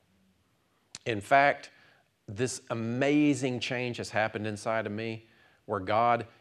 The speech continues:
essentially marries himself to me. That's what he says after Isaiah fifty-three. If you don't know, Isaiah fifty-three is in the Old Covenant.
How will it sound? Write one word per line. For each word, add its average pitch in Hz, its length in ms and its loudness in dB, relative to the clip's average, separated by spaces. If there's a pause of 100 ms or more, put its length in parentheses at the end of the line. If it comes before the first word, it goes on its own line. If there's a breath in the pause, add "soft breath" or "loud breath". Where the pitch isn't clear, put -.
(140 soft breath)
essentially 131 1040 2 (180 soft breath)
marries 123 600 2
himself 76 580 -10
to - 100 -12
me. 60 320 -18 (320)
That's 95 200 -6
what 120 200 2
he 117 80 -2
says 135 340 -2
after 92 300 0
Isaiah 110 340 2
fifty-three. 117 560 -4
If 85 100 -8
you 87 80 -8
don't 101 220 -4
know, 110 180 -2
Isaiah 95 360 -4
fifty-three 104 640 -4
is 92 120 -8
in 87 100 -8
the 85 100 -6
Old 98 240 -2
Covenant. 104 420 -2